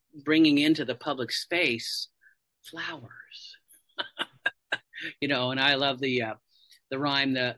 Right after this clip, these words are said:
the powers of flowers and the emotional balancing and the emotional exploration that, um, the flower oils offer us. So,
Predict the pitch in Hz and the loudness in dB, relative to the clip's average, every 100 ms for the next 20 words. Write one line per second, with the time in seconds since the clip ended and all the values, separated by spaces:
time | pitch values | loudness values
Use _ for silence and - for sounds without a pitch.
0 | - - - 151 156 143 120 110 117 104 | -8 -8 -4 0 2 0 -2 -10 -8 -6
1 | 101 104 104 120 123 120 _ _ _ 135 | -6 -12 -12 -6 -6 -8 _ _ _ -4
2 | 139 143 151 - 143 113 113 120 135 143 | 0 0 0 -2 -6 -6 -4 -2 -2 -2
3 | 123 - 127 120 113 110 117 123 127 123 | -4 -4 -2 -2 -2 -4 -6 -6 -8 -12
4 | 117 - - - 113 113 123 131 - 101 | -12 -12 -12 -12 -8 -4 -4 -2 -4 -6
5 | 98 95 98 _ - _ - 123 117 120 | -8 -12 -14 _ -20 _ -8 -4 -2 -4
6 | 120 143 131 135 123 110 120 117 110 117 | -6 -2 0 0 -2 -4 -4 -4 -4 -4
7 | 117 - 120 107 - - - _ _ _ | -6 -6 -8 -8 -12 -16 -20 _ _ _
8 | _ _ _ _ _ - - - 123 120 | _ _ _ _ _ -20 -10 -4 -2 -2